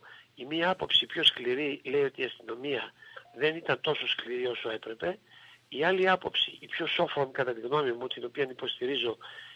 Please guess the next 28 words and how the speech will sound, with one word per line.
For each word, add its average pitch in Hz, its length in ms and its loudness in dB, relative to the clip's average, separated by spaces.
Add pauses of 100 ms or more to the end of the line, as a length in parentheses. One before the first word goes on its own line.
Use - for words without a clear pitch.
(160)
είναι 156 260 -6
ότι 139 320 -4
η 127 140 -6
αστυνομία 120 640 -2 (280)
θα 131 120 -12
πρέπει - 260 -2
να 127 100 0
πάψει - 520 0 (320)
να 123 80 2
λειτουργεί 123 580 -4
ως 117 180 -8
μπαμπούλας, 117 640 0
διότι 123 380 -6
δεν 160 160 -8
πετυχαίνει 139 500 -4
τίποτα, 131 380 -8
ξεσηκώνει 127 600 -2
ακόμη 170 240 -4
περισσότερο 139 460 -4
τον 120 120 -6
κόσμο. 120 420 0 (520)
Και 120 120 -2
οι 117 40 2
σκηνές 135 480 0
που 139 140 -6
είδαμε 165 300 0
εδώ 113 140 -2
πέρα 127 400 2